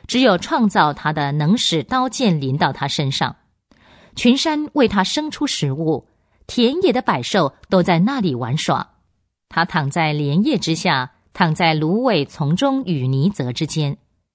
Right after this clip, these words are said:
莲叶的阴影遮蔽它，溪旁的白杨树环绕它，江河泛滥，它毫不慌张。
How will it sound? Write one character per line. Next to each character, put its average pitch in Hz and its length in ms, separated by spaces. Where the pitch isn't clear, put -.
莲 220 240
叶 359 100
的 269 80
阴 202 260
影 139 300
遮 160 220
蔽 151 180
它， 135 300
溪 190 280
旁 156 200
的 156 60
白 147 200
杨 180 240
树 165 280
环 147 300
绕 220 180
它， - 300
江 175 340
河 151 240
泛 202 300
滥， 147 280
它 160 240
毫 139 280
不 285 140
慌 165 260
张。 160 280